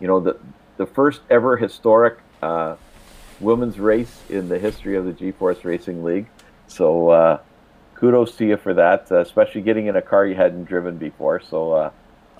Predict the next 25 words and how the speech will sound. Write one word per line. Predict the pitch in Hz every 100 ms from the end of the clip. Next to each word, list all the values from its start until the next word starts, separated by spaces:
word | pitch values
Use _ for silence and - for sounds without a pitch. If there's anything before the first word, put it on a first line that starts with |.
| -
uh, | 76
that's, | 82 82 - -
that's | 90 -
pretty | - 87 76 -
cool. | 78 78 78 _ 80
And, | 78 78 78
um, | 78 78 80 78 64 _ _ _ _ _ _
it, | 101 -
it's | 110
been | 107 101
great | 131 -
finally | 131 123 110
catching | - - 98
up | 113
to | 87
you, | 78
'cause, | 87 85
you | 104
know, | 92
you | 98 117
and | 107
I | 107
have | 90
chatted, | - 98 95 87
uh, | 87 87